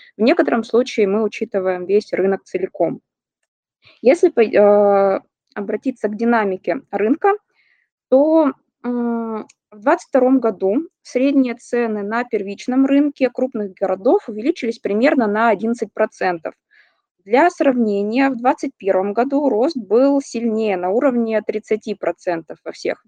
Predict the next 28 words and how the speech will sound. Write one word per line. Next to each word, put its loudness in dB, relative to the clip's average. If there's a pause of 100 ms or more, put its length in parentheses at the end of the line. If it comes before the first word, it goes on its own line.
таких -18
крупных -8
городах. -4 (600)
Нужно 6
понимать, 4
что -8
вот -4
эти -2
вот -6
одиннадцать -2
процентов -2
за -2
двадцать -4
второй 2
год, 0 (200)
это, 0 (340)
м, -6
этот -10
результат, 0
он 0
обеспечен -4
прежде -2
всего -2 (440)
успешным 0
первым 2
кварталом 4
прошлого -2
года. -2